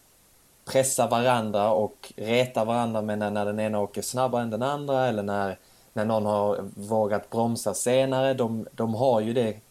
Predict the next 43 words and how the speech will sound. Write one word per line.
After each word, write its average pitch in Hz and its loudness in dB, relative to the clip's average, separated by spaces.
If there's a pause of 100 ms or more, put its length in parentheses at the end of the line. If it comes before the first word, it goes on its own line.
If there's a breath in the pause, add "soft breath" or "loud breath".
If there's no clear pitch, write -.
(460)
snacket - -4
konstant. - -8 (140)
Ehm, 98 -2 (420 soft breath)
men 110 0 (100)
jag 120 -2
tror 123 -4
det 127 2
jag 127 4 (640)
har 120 -4
lyckats 113 -2
göra 131 2
och 120 4
en 127 2
av 117 0
de 120 0 (120)
anledningarna 117 0
till - -6
varför 110 -4
McLaren 107 -2
kanske 110 -6
känns 107 -2
lite 107 -6
varma 113 0
nu 107 -4
också, - -4 (120)
det 107 -4
är 104 0
ju 107 -2 (100)
en 104 -4
jättestor 107 -4
grupp 110 -6 (220)
människor 113 -2
som 110 -8
har 107 -2
gjort 110 -2
detta, 117 -4
men 104 -4
i 113 -6
det 117 2
jag 117 4
har 104 0
fokuserat 107 -4
i - -10